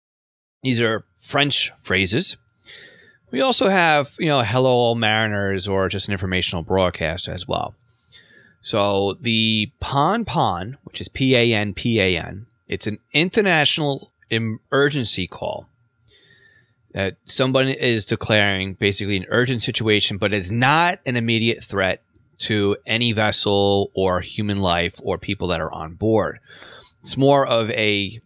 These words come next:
emergency, emergency broadcast, so to speak.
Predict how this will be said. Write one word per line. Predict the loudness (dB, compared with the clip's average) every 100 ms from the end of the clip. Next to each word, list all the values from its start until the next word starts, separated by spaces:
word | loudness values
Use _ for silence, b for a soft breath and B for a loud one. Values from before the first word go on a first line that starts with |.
| _ _ _ _ -10
emergency, | -8 -2 2 2 2 -2 -2 0 2 2 2 0 0 -2 -6 _ _ _ _ -10
emergency | -2 0 0 -2
broadcast, | 0 2 2 0 0 0 -2 -6 -6
so | -2 -2
to | -2
speak. | -4 -6 -6